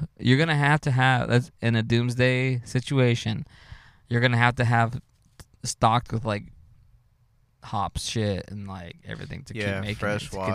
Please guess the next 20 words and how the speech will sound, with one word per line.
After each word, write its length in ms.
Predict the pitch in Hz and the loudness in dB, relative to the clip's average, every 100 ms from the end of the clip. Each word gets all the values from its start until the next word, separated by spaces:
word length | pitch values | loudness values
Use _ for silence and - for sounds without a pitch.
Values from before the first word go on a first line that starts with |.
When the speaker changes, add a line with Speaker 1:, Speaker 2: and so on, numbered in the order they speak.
| 98 | -2
Speaker 1:
continue 240 | 113 110 101 | -4 -2 -2
Speaker 2:
and 80 | 98 | -4
all 60 | |
Speaker 1:
making 160 | 104 98 | -4 -6
Speaker 2:
that. 220 | 95 92 | -6 -10
Speaker 1:
it. 60 | - | -10
Yeah. 200 | 95 90 104 | -10 -10 -12
Speaker 2:
Yeah. 220 | 95 87 90 107 - - _ _ _ _ _ _ _ - - | -14 -14 -18 -20 -20 -20 _ _ _ _ _ _ _ -18 2
Speaker 1:
You 140 | 120 | 2
know 140 | 123 135 | 4 4
what 180 | 127 | 2
they 200 | 117 120 113 | 2 0 0
should 420 | - 135 139 117 | 0 2 0 2
do 200 | 117 110 | 0 2
on 140 | 107 | 0
that 180 | 107 101 | -2 -2
thing 300 | 110 107 104 | -2 -4 -2
is, 220 | 104 104 | -2 -2
like, 240 | 104 101 - | -4 -6 -4
the, 420 | 101 95 50 | -4 -4 -6